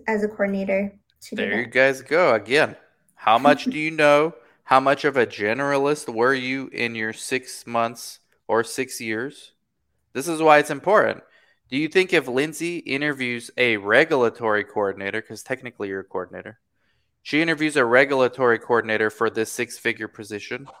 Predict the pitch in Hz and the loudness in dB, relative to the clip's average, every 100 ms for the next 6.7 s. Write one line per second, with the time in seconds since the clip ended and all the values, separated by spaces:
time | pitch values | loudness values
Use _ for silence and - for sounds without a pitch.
0 | _ _ _ _ _ - 120 117 135 135 | _ _ _ _ _ 2 4 6 4 4
1 | 160 139 131 131 127 123 123 117 127 120 | 2 4 4 4 0 2 0 2 0 0
2 | 113 110 107 110 104 - 110 101 98 90 | -2 -2 -2 -2 -2 2 2 2 -6 -18
3 | - - _ _ _ 110 120 131 - 135 | -20 -20 _ _ _ -2 -2 -2 -4 -4
4 | 135 127 127 120 101 127 190 135 107 - | -2 -4 -4 -2 0 -2 -4 -4 -4 -4
5 | - 101 95 95 104 143 _ _ - 107 | -4 -4 -6 -10 -12 -12 _ _ -12 -10
6 | 107 98 117 107 98 101 - | -8 -4 -4 -4 -8 -8 -10